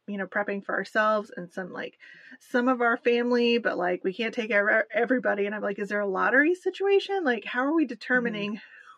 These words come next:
Speaker 2: We're
Speaker 1: who's
Speaker 2: drawing
Speaker 1: going
Speaker 2: names,
Speaker 1: with you?" 'Cause
Speaker 2: guys.
Speaker 1: he's very much
Speaker 2: <laughs>
Speaker 1: like, "We're gonna take care of some, but we can't take care of all." And I was like,
Speaker 2: Mm-hmm.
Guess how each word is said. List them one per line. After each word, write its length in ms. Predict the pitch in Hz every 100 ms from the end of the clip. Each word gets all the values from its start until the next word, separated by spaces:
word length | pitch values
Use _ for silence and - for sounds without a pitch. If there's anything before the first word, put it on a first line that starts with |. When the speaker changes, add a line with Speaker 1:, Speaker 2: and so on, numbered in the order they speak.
| -
Speaker 2:
We're 80 | 190
Speaker 1:
who's 80 | 170
Speaker 2:
drawing 320 | 202 214 226
Speaker 1:
going 120 | 220
Speaker 2:
names, 260 | 208 247 -
Speaker 1:
with 60 | 339
you?" 40 |
'Cause 80 | 359 359
Speaker 2:
guys. 80 |
Speaker 1:
he's 160 | 240 240
very 180 | 247 247
much 220 | 240 277
Speaker 2:
<laughs> 920 | 302 - 339 330 - 339 - - _ 302
Speaker 1:
like, 120 | 262
"We're 100 | 277
gonna 140 | 330
take 260 | 381 294 277
care 240 | 311 277
of 60 | 285
some, 240 | 285 262
but 120 | 214 196
we 140 | 233
can't 240 | 302 302
take 220 | 285 294 285
care 180 | 254
of 80 | 233
all." 260 | 233 220 202
And 80 | 208
I 60 |
was 140 | 202 220
like, 160 | 220
Speaker 2:
Mm-hmm. 180 | 202